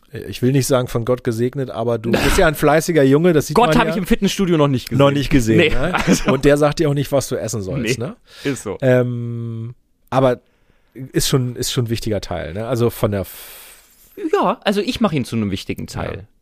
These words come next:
Speaker 1: Ja.
Speaker 2: Ähm,
Speaker 1: Ja.
Speaker 2: weil ich, also A, Spaß dran habe, ins Fitnessstudio zu rennen und B, aber auch merke, dass ich damit eine, ein Rollenprofil erfülle, das, ähm,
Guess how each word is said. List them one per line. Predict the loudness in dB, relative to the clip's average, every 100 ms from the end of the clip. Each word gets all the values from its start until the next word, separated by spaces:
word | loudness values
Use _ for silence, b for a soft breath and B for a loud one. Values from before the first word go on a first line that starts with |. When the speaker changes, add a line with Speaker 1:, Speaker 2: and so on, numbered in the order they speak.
| _
Speaker 1:
Ja. | -4 -2
Speaker 2:
Ähm, | -2 -4 -8
Speaker 1:
Ja. | -4
Speaker 2:
weil | 0 0 0 0 0 0 -2 -4
ich, | -14 -6 -6 -6 -14 -18 -10
also | -6 -4 -2
A, | 0 -2
Spaß | -2 -2 -2
dran | -6 -4
habe, | -4
ins | -4
Fitnessstudio | -6 -10 -10 -10
zu | -10 -12
rennen | -12 -14 -16 B B B
und | -2 -2 -4 0
B, | 2 2 -2
aber | -2 -4 0
auch | 0 0
merke, | -4 -2 -4
dass | -2 -4 -4 -10
ich | -10 -10 -12 _ _ _ _ _ _ -20
damit | -6 -4 -2 -6 -8 -20 -16
eine, | -6 0 2 2 2 2 0 -4 -8 -10 B B B
ein | -6 -2
Rollenprofil | 2 2 2 -4 -6 -10
erfülle, | -6 -8 -6 -4 -4 -4
das, | -2 -2 -2 -8 -10 -12 -16 -6
ähm, | -2 -2 -2 -4 -6 -8